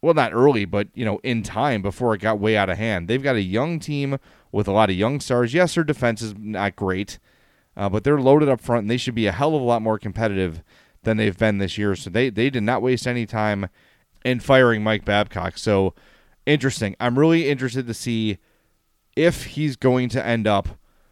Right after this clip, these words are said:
with another N H L job soon. And I wanna sort of spend a little bit of time, too, saying, like,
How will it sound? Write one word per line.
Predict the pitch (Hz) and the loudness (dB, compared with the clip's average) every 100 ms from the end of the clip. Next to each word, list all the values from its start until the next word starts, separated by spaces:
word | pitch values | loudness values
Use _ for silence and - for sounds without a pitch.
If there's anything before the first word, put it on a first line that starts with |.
| _ _ | _ _
with | 120 120 | -2 0
another | 120 123 117 101 | 2 4 4 0
N | 113 | -2
H | 110 - | -4 -2
L | 107 92 104 | -2 -2 -2
job | 107 104 98 90 - _ _ _ | 2 4 2 -2 -10 _ _ _
soon. | - 131 107 101 | -4 0 2 0
And | 139 147 | 0 2
I | 156 | 2
wanna | 196 226 | 2 0
sort | - 180 | 2 2
of | 151 127 69 | 4 2 0
spend | - 151 143 | -6 -2 2
a | 135 | 2
little | 147 | 2
bit | 135 | 2
of | 120 | -2
time, | 131 120 | -2 -2
too, | 107 156 139 | -2 -2 -2
saying, | 135 123 113 | 0 -2 0
like, | 107 98 - | -2 -2 -8